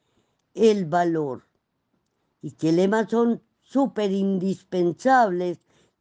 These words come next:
tener muy en cuenta en este tema? Que empiece por mí, escucha, y aprende. Antepone los principios a las personas.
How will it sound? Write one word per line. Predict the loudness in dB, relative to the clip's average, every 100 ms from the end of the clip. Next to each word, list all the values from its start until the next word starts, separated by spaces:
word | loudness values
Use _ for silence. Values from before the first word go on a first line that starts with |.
| -6
tener | -4 -2 -2 0
muy | 0 2
en | 0
cuenta | 0 0 0 0
en | 0
este | 0 -2 -2
tema? | -2 -2 -2 -4 -10 _ _ _ _
Que | -6
empiece | -6 -4 -4 -4
por | -2 0 2
mí, | 0 -2 -6 _ _
escucha, | -20 -18 -12 -12 -12 -20 _ _ -6
y | 0
aprende. | 0 -2 -6 -8 -18 _ _ _ _
Antepone | -2 2 0 -2 -8 -4 -4 -2
los | 0 -2 -2
principios | -6 -4 -4 -2 0 2
a |
las | 2 0 -2
personas. | -6 -6 -6 -6 -8 -12 -20